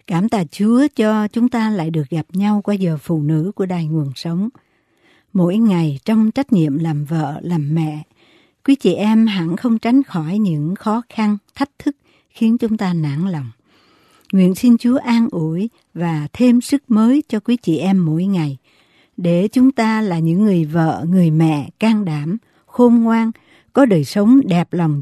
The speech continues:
Chúa và đem lại hạnh phúc, bình an cho chồng con.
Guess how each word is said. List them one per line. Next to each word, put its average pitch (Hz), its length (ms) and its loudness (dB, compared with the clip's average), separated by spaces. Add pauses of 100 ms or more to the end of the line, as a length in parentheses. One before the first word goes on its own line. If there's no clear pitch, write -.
Chúa 202 360 2 (500)
và 165 360 -2
đem 208 240 2
lại 160 400 -6 (220)
hạnh 165 340 -2
phúc, 277 200 0 (280)
bình 156 340 0
an 180 400 -2
cho 185 180 -4
chồng 143 320 -4
con. 160 280 -8